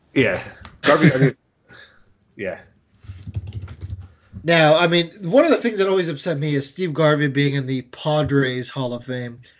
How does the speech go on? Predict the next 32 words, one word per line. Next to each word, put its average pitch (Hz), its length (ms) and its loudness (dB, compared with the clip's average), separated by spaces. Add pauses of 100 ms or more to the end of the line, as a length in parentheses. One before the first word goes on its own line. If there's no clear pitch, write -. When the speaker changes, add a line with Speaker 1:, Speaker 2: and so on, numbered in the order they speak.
(340)
Speaker 2:
Why? 143 340 2 (680)
I 190 100 6
mean, 196 120 4
I 202 80 6
get 170 260 6
it. - 180 -8 (540)
Speaker 1:
Actually, 156 320 4
Speaker 2:
Biggest, 220 320 -4 (220)
probably 269 260 0
the 196 60 0
Speaker 1:
we 175 60 4
Speaker 2:
biggest 196 240 0
home 156 180 -6
run 156 200 -6
in 147 120 -12
Padres 139 300 -4
history. 143 360 -10 (640)
Speaker 1:
Can 127 100 -2
we, 170 120 0
can - 220 -4
we 143 60 -6
cut 123 160 0
that 123 120 0
whole 120 180 0
part? 117 240 -2
I 107 40 -6
just 117 180 -6
said 110 80 -4
he 101 60 -2
was 92 120 -6
a 95 40 -10
left-hander, 92 520 -4